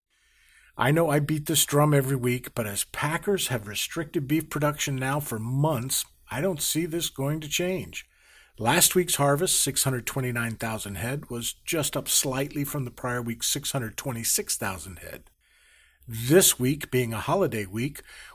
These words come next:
will be well below these levels. This keeps product tight. The long view is this will continue well into next year.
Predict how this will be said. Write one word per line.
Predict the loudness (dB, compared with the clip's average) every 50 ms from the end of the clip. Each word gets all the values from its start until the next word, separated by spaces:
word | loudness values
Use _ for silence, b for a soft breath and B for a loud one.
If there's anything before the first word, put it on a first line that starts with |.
| B
will | -4 -4 0
be | 0 -2 -2
well | -2 -2 -2 0 2 2 2 2
below | 2 4 4 4 4 4 4
these | 2 2 2 2 0 0
levels. | -2 -4 -6 -10 -14 -12 -10 -10 -10 -10 -14 -20 _ _ _ _ _ _ _ _ -12 4
This | 6 6 6 6
keeps | 4 4 0 0 0 2 0 -2
product | -2 -2 -2 0 0 0 -2 -2 -4
tight. | 0 0 0 0 -2 -6 -8 -10 -10 -10 -16 b b b b b b b b b b b b b b
The | -4 -2
long | 2 4 4 6 6 6 6
view | 6 6 6 6 4
is | 4 2
this | 6 6 6 6 6 8
will | 6 6
continue | 6 6 2 2 4 4 4 4 4 2 0
well | 0 0 0 2 2 2 0
into | -2 -4 -6 -6 -8
next | -8 -6 -4 -2 -2 -2
year. | -2 -4 -6 -10 -14